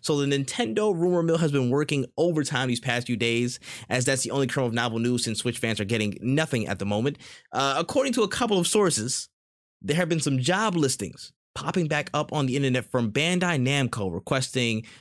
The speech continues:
uh, panel-, I'm about to say panelists, art panelists, visual artists, and a three D background artist with postings containing a mention of a collaboration with Nintendo.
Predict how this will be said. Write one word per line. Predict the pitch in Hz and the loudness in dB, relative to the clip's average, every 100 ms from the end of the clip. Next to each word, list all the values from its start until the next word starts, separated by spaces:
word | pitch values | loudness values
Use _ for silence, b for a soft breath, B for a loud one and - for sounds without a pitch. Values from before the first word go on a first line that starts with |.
| B - | B -4
uh, | 113 107 101 | 0 0 -2
panel-, | - - 175 180 | -4 -2 0 0
I'm | 95 | 0
about | 127 123 | 0 -2
to | |
say | 98 | -4
panelists, | - 202 220 220 226 - | -4 -2 0 0 -2 -2
art | 180 180 | -2 0
panelists, | 202 190 190 - B B - | 0 2 0 -2 B B -2
visual | 147 190 202 | 0 2 4
artists, | 151 147 143 - - | 4 2 0 -4 -4
and | 131 | 0
a | 123 | 0
three | 120 - 160 196 190 | -2 -2 0 2 2
D | 190 180 | 2 2
background | 104 139 147 151 143 127 | 0 -2 -2 0 -2 0
artist | 127 123 113 | 0 -2 -4
with | - _ | -8 _
postings | - 170 170 156 147 | -2 0 0 -4 -2
containing | 123 117 139 127 92 | -2 -2 0 0 0
a | |
mention | 113 123 123 | 0 0 -2
of | 101 107 | -4 -6
a | |
collaboration | - 117 127 156 131 131 127 113 | -4 -2 -2 0 0 0 0 -2
with | 110 | -2
Nintendo. | 101 98 107 104 65 60 | -4 -6 -4 -4 -4 -10